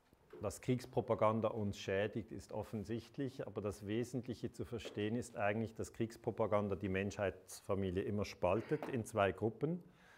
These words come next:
also eben jetzt Amerikaner und Russen oder Ukrainer und Russen, und dass dann die eine Seite glaubt, wir haben Recht und die andere glaubt aber das Gleiche und dann erschießen sie sich.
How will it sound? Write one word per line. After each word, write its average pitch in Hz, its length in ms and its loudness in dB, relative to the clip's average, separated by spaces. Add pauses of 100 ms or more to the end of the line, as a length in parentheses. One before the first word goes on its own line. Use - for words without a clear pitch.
(160)
also 90 160 0
eben 98 240 4
jetzt - 380 -2
Amerikaner 98 760 4
und 95 140 -2
Russen 110 360 0
oder 101 220 2
Ukrainer 107 600 2
und 110 120 0
Russen, 113 440 -2 (380)
und 101 140 0
dass 107 140 4
dann 113 160 4
die 107 160 2
eine 113 360 4
Seite 107 440 4
glaubt, 101 540 2 (420)
wir 113 260 8
haben 95 380 4 (260)
Recht - 480 2 (100)
und 104 200 -4
die 107 100 -4
andere 107 540 4 (200)
glaubt 95 280 4
aber 92 140 0
das 92 180 4
Gleiche 131 480 6
und 107 220 -2
dann 101 100 2
erschießen 90 460 -2
sie 82 80 -6
sich. - 260 -14